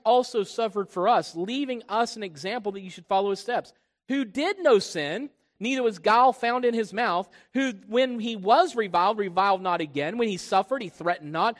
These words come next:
but committed himself to him that judgeth righteously." You know, one thing I learned years ago,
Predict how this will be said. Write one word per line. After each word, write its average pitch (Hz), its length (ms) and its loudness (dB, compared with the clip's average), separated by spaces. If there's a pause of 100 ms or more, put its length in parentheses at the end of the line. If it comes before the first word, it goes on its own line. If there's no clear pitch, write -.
(180)
but 208 160 -2
committed 247 540 0
himself 311 540 4
to 262 100 4
him 302 360 2
that 226 200 2
judgeth 285 500 2 (600)
righteously." 127 960 -10 (1600)
You 196 120 -8
know, 180 100 2
one 190 180 2
thing 202 140 0
I 190 60 2
learned 180 380 -2
years 165 300 -4
ago, 147 420 -2